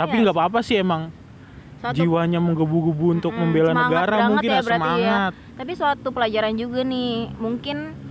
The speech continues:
Speaker 2: untuk orang tua juga jangan maksain, misalnya itu cita-cita orang tuanya, kalau anaknya nggak mau kayak gitu ya jangan dipaksain.
Speaker 1: Iya,
Speaker 2: Mungkin
Speaker 1: jangan
Speaker 2: itu
Speaker 1: dipaksain.
Speaker 2: cita-cita orang tuanya dulu.
Speaker 1: Iya,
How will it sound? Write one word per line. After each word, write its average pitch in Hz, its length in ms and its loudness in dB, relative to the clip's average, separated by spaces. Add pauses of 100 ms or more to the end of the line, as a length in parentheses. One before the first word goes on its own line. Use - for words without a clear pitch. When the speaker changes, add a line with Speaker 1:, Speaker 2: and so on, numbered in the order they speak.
(440)
Speaker 2:
untuk 233 260 -6
orang 226 260 0
tua 247 180 -4
juga 233 300 -4
jangan 208 340 -2
maksain, 214 440 -2
misalnya 214 420 -2
itu 208 100 -10
cita-cita 208 440 -8
orang 196 260 -2
tuanya, 214 400 -2
kalau 294 180 2
anaknya 208 380 0
nggak 202 160 -4
mau 196 140 -4
kayak 196 240 -6
gitu 214 180 -10
ya 254 160 -4
jangan 202 140 -6
dipaksain. 226 500 -2
Speaker 1:
Iya, 190 160 2
Speaker 2:
Mungkin 175 80 2
Speaker 1:
jangan 165 160 2
Speaker 2:
itu 175 140 0
Speaker 1:
dipaksain. 170 160 -4
Speaker 2:
cita-cita 208 280 0
orang 220 220 2
tuanya 208 320 -2
dulu. 208 500 -4
Speaker 1:
Iya, 185 380 0